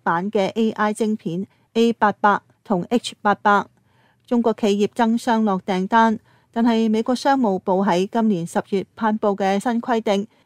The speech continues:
亦都將A八八同H八八納入管制。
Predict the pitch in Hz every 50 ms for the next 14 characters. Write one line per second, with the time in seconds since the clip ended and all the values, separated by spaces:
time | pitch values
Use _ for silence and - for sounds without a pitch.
0 | _ - 247 247 - 302 - 311 302 302 - 262 269 269 262 - - 208 196 -
1 | - 208 196 - _ _ _ - 214 180 - - 247 - - - _ - 220 208
2 | 208 - 220 214 202 - _ _ - 196 190 - 196 196 180 - - 190 180 185
3 | 208 220 226